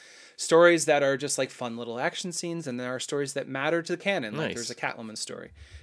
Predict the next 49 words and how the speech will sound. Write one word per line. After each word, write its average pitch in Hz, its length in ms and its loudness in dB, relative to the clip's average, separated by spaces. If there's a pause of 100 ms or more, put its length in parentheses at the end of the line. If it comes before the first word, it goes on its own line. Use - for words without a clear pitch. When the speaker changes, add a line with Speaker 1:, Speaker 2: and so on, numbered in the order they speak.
Speaker 1:
for - 80 -10
instance, 113 320 -8
that, 117 260 0
uh, 117 200 -6
matters 117 480 -4
to - 80 -8
the 110 120 -14
Catwoman 110 420 -10
s-, - 200 -12
uh, 117 60 -12
series. 113 360 -6 (340)
It - 80 -6
also 190 280 6
launches 156 1040 -2
a 147 100 -2
new 160 160 -2
character, 165 580 -2 (320)
uh, 139 200 2
that 131 220 -4
I 127 120 0
s-, - 180 -4
I 131 80 -6
think - 280 -4
we'll 165 100 6
be 131 100 -2
getting 143 440 4
later 135 200 0
in 127 60 0
the 117 80 -4
year. 131 140 -2
We 135 100 -2
have 135 200 2
not 151 140 0
Speaker 2:
Mm-hmm. 131 80 -4
Speaker 1:
heard 120 280 -4
when, 117 460 -2 (340)
uh, 120 160 2
but 120 140 -8
Jeannie 170 360 0
Lewin 160 300 2
Yang 151 380 -2
and, 131 340 -2
um, 123 200 -4
Bernard 127 280 2
Speaker 2:
Yeah. 117 120 2
Speaker 1:
Chang 107 280 2
do 117 120 -6
a 113 60 -6
story, 113 460 -2